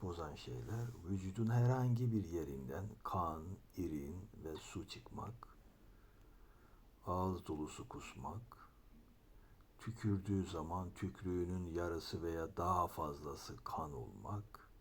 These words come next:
küçük veya büyük tuvalet yapmak, arkadan yel ç-, çıkmak, yani gaz,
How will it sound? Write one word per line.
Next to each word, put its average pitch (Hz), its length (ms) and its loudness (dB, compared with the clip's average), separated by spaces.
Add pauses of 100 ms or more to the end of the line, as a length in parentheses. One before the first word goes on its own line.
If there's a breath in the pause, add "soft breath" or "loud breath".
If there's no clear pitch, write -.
(920 loud breath)
küçük 120 420 -2 (560)
veya 82 540 2
büyük 87 480 -4
tuvalet 85 480 2
yapmak, 113 600 -6
arkadan 82 640 -2 (200)
yel 82 400 0
ç-, - 400 -14 (460)
çıkmak, - 540 -6
yani - 260 -8
gaz, - 460 -4